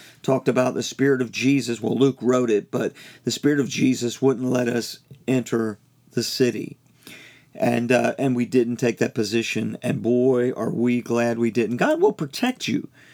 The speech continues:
There's no doubt about it that he, he's not gonna let you go off the cliff. And if he does, he's gonna miraculously provide a parachute or catch you and give you a testimony. But you've got to hustle. And, and part of that is trusting God enough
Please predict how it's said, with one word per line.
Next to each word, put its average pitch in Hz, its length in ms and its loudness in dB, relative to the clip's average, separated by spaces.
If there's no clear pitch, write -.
There's 127 140 -4
no 175 160 0
doubt 196 240 4
about 180 420 2
it - 140 0
that 127 180 2
he, 156 240 -2
he's 165 240 -2
not 208 140 2
gonna 180 140 0
let 190 200 0
you 135 80 -2
go 139 200 2
off 151 260 0
the - 80 -2
cliff. - 640 -2
And 143 140 6
if 147 80 2
he 135 100 2
does, 139 480 4
he's 123 140 -2
gonna 139 200 0
miraculously 127 720 0
provide 123 360 2
a 117 40 -4
parachute 131 640 0
or 123 80 -2
catch - 420 -2
you 120 140 -2
and 123 100 0
give 117 160 2
you 123 100 4
a 117 40 2
testimony. - 760 -4
But - 180 0
you've 113 100 0
got 170 240 0
to 190 80 0
hustle. 190 540 -2
And, 123 360 0
and 127 280 -2
part 180 260 2
of 175 80 0
that 123 320 0
is 117 180 -6
trusting 175 680 -2
God 156 280 4
enough 139 720 0